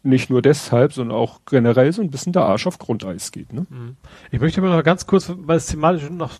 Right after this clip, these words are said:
Speaker 2: noch, noch schöner
Speaker 1: Ja.
Speaker 2: reinpasst, kurz zum Trump wechseln.
Speaker 1: Ja,
Speaker 2: Der hat
Speaker 1: bitte.
Speaker 2: ja Buhrufe gekriegt von seinen
Speaker 1: Ach,
Speaker 2: Fans.
Speaker 1: ja.
Speaker 2: Das fand ich sehr interessant. Also er hat, er hat ja im Prinzip, ich finde, das, Ach-, Achtung, äh,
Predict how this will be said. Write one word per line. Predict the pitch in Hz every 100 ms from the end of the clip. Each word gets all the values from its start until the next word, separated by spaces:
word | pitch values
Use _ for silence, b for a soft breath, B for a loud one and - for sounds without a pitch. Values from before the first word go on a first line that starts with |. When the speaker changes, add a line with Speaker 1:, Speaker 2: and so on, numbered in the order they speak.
| -
Speaker 2:
noch, | 160 - -
noch | 190
schöner | - 151
Speaker 1:
Ja. | 131 123
Speaker 2:
reinpasst, | 156 - -
kurz | 196 190 - -
zum | 185 170
Trump | - 160 190 -
wechseln. | 139 127 - 131 120 104 95 b b b b b b b b -
Speaker 1:
Ja, | 95 196
Speaker 2:
Der | 160 156
hat | 196
Speaker 1:
bitte. | 202
Speaker 2:
ja | 180
Buhrufe | 135 269 277 165 135 151
gekriegt | 123 110 120 98 - -
von | - 156
seinen | 139 196
Speaker 1:
Ach, | -
Speaker 2:
Fans. | 202 175
Speaker 1:
ja. | 110 131 127 - _ _ _ B B B
Speaker 2:
Das | 160 -
fand | 208
ich | 196
sehr | 156 180
interessant. | 175 - - 165 113
Also | 123
er | 131
hat, | 160
er | 165 147
hat | 156
ja | 175
im | 131
Prinzip, | 135 175 - _ _ _ _ - 247
ich | -
finde, | - - 135 B B B
das, | - 123 - -
Ach-, | 143 139 -
Achtung, | 127 - 202 -
äh, | - 151 147